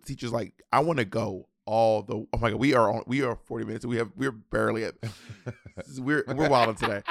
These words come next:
Speaker 1: Sasha is like, "No, I wanna go in, like, like, drag me up. I want drag
Speaker 2: Yeah.
Speaker 1: down." So Sasha, and, and Sasha's even going further. Sasha says that she's never
Speaker 2: She's like, "I
Speaker 1: padded
Speaker 2: can go
Speaker 1: before.
Speaker 2: further. I can go further."
Speaker 1: Uh, can I just say, I do not think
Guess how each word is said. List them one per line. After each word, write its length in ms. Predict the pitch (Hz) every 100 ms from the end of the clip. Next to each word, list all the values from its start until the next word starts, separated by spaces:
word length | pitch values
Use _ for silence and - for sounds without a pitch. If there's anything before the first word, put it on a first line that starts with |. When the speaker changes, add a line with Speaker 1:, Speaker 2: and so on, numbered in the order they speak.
| - - _
Speaker 1:
Sasha 500 | - 151 156 190 196
is 160 | 170
like, 160 | 151 131
"No, 100 | 127
I 120 | 120
wanna 240 | 165 175 135
go 300 | 113 107 - _
in, 360 | 113 104 71 - -
like, 160 | 113 - _
like, 300 | 117 110 104
drag 600 | 92 120 131 139 143 135
me 360 | 110 120 123 123 -
up. 180 | 107 101
I 60 | -
want 260 | 139 - 104
drag 400 | 107 107 107 107
Speaker 2:
Yeah. 200 | 78 73 98
Speaker 1:
down." 440 | 104 110 104 95 -
So 140 | 113
Sasha, 400 | 110 127 135 -
and, 140 | 120 -
and 180 | 123 -
Sasha's 340 | 160 - 143
even 180 | 123 113
going 200 | 110 110
further. 340 | 120 110 110 - _ _ - 117 -
Sasha 320 | - 175 -
says 200 | 160 135
that 100 | 120
she's 180 | 131 123
never 260 | 120 113
Speaker 2:
She's 100 | 107
like, 80 | -
"I 40 | 185
Speaker 1:
padded 120 | 214
Speaker 2:
can 80 | 180
go 80 | 156
Speaker 1:
before. 160 | 196
Speaker 2:
further. 180 | 165 139
I 120 | - 226
can 160 | 185
go 100 | 147
further." 440 | 135 170 160 104 95 -
Speaker 1:
Uh, 40 | 151 165
can 100 | -
I 80 | 554 571
just 140 | 453
say, 180 | - 151 -
I 100 | 359 539
do 60 | 605 523
not 340 | 143 131 - -
think 320 | 113 107